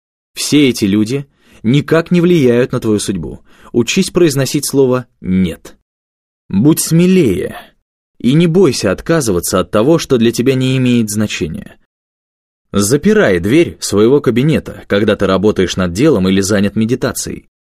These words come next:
Выключай звук у телефона, если знаешь, что в ближайшее время тебя нельзя беспокоить.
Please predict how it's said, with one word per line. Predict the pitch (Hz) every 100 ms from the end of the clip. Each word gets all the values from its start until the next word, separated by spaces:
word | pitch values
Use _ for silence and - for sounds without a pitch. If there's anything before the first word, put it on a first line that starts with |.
| _
Выключай | - 110 120 123 - 131 160 143
звук | 107 107 123 -
у |
телефона, | 139 165 175 110 95 95 95 -
если | 98 104 - 101
знаешь, | 95 92 82 - -
что | - 101
в |
ближайшее | 95 98 98 90 - 87
время | 90 127 151 82 - - -
тебя | 127 131
нельзя | 135 123 117
беспокоить. | 113 - 117 92 65 67